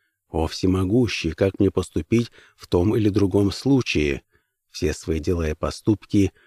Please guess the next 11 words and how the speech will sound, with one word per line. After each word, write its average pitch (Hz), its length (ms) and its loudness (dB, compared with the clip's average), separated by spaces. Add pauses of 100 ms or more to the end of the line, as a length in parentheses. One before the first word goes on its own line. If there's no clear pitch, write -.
(120)
они 135 220 4
совершают, 107 680 2
посоветовавшись 95 840 0
лишь 104 220 0
между 95 320 2
собой. 85 520 0 (540)
Я, 101 240 2
впрочем, 139 480 2
не 139 120 6
раз 95 200 2
слышал, 120 580 2